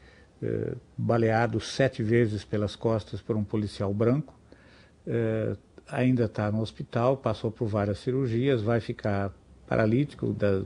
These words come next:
não vai ter mais movimento das pernas, né?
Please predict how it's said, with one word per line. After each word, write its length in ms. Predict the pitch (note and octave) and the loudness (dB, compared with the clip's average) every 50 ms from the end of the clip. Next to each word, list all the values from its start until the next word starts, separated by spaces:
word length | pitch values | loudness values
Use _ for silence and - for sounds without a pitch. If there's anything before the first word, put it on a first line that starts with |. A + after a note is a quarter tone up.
| - - | -6 -6
não 260 | G#2+ G2+ G2+ G2+ G2 F#2+ | -4 -2 -2 -2 -2 0
vai 180 | G2+ G2 G2 | 0 -2 -2
ter 240 | G2 - - G#2 G2+ | -2 -2 -2 -2 0
mais 200 | G2+ G#2 G2+ F#2+ | 0 0 0 0
movimento 540 | F#2 G2+ F#2+ F#2 G2 F#2 F#2 G2 G2 - - | 0 -2 -2 -2 -2 -2 -2 -4 -4 -4 -6
das 220 | - G2 F#2+ - | -6 -6 -6 -6
pernas, 580 | - - A2+ B2 C#3 D3 D#3+ D#3+ C3+ - - - - - | -4 -2 0 2 2 2 0 -2 -4 -6 -10 -18 -10 -6
né? 240 | G2 G#2 A#2 C#3 | -4 -4 -4 -4